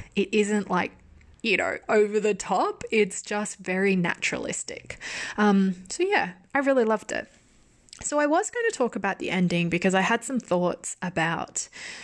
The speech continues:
some things I would have tweaked at the end, just a couple of little things, um, that I would have changed, but it's not really anything major. There's almost like an epilogue,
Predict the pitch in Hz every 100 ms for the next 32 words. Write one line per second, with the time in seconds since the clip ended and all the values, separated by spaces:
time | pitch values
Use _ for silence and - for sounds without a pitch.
0 | - - - - _ _ _ - - 240
1 | 240 349 269 226 175 170 - - 175 269
2 | - - - _ - 214 - 202 196 262
3 | 302 240 - - - 247 - 220 196 170
4 | 170 170 - 170 165 - 180 - - 175
5 | 170 165 165 170 175 175 175 175 - -
6 | 175 175 170 - 190 - 196 190 - -
7 | - 359 - 233 220 208 190 180 - 175
8 | 175 170 185 180 175 202 370 427 339 -
9 | 180 170 - 170 - - - 175